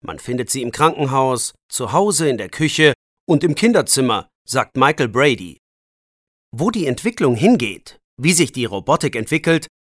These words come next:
darüber spricht der britische Onkologe und Informatiker am vierzehnten Dezember um siebzehn Uhr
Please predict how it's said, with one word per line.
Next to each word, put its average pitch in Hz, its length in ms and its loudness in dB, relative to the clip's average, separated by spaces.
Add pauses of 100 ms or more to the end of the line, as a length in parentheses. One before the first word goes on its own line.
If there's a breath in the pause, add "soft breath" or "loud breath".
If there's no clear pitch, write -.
(120)
darüber 214 340 2
spricht - 360 -6
der 151 80 2
britische 156 500 -2
Onkologe 131 600 0
und 82 160 -12
Informatiker 135 760 0 (220)
am 151 160 2
vierzehnten 208 600 0
Dezember 151 600 0
um 127 140 -4
siebzehn 196 520 0
Uhr 160 300 0